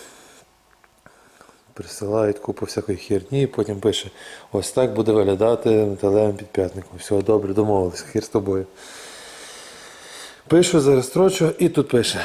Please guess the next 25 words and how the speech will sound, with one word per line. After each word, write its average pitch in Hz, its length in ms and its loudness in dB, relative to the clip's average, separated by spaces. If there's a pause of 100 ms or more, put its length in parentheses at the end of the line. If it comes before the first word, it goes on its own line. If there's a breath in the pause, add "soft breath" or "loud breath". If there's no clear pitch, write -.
«Шильдиків 123 480 2
не 117 80 0
було 107 260 2
замовлено, 135 500 2
стосовно 120 360 0
килимків 113 380 2
відправив 110 440 4
фото 113 320 0
на 104 60 2
виробництво, 101 440 2
завтра 113 300 2
звірять 110 320 2
з 104 60 -10
лекалами». 104 460 0
Хрена 151 600 2
лі 185 100 2
мені 156 420 4
рі-, 151 160 0
з - 80 -6
того, 160 320 4
що - 140 -4
ти 143 260 2
звіриш 127 420 4
з 113 120 -6
лекалами? 110 580 2